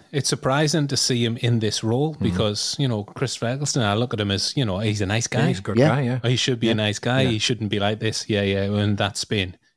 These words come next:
Speaker 1: is, uh, is unexpected.
Speaker 2: Mm.
Speaker 3: Mm-hmm.
Speaker 1: Outside the compound, when, um, Jim and Selena are taken in, there's a sculpture, and it's called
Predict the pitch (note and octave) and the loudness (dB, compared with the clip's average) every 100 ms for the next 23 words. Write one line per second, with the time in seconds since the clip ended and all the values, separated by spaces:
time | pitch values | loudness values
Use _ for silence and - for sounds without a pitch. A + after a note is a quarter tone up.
0 | _ - F#2+ - G2 G#2+ B2 A2+ G2 - | _ -4 -2 0 -2 0 0 0 -4 -8
1 | - - - E2+ F2+ A2 G#2 _ - - | -10 -10 -10 -6 -2 -2 -2 _ -20 -20
2 | _ - C3+ D3+ B2+ A2 B2+ A2+ G#2 G2 | _ -4 -2 0 -2 -2 -4 -2 -4 -4
3 | - - _ G#2+ G2+ G2 F#2+ F#2+ F#2+ F#2 | -10 -20 _ -2 0 0 0 -2 -2 -6
4 | F2+ _ _ _ - G#2 G2 - G2 F#2 | -10 _ _ _ -4 -2 -2 -2 -2 0
5 | F#2 - G#2 F#2+ G2 G2+ F#2 F#2 - - | -2 -2 -4 0 0 0 0 -2 -2 -2
6 | G2+ - F2+ - _ _ _ _ _ _ | -4 -6 -10 -10 _ _ _ _ _ _
7 | G2 G2 - G#2+ F#2 F2+ - | -4 -4 -2 0 0 -4 -10